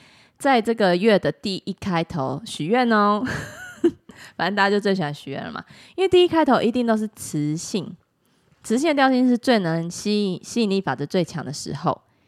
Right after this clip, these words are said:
那我们五月三十刚好走到红蛇波幅的最后一天了，那红蛇的波幅你就是最累的，已经累过去了嘛，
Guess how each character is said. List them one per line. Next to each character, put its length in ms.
那 360
我 100
们 240
五 120
月 120
三 220
十 200
刚 220
好 160
走 180
到 140
红 300
蛇 200
波 220
幅 140
的 120
最 280
后 180
一 80
天 300
了， 140
那 120
红 240
蛇 200
的 80
波 200
幅 180
你 80
就 100
是 320
最 180
累 220
的， 120
已 40
经 240
累 160
过 180
去 240
了 100
嘛， 220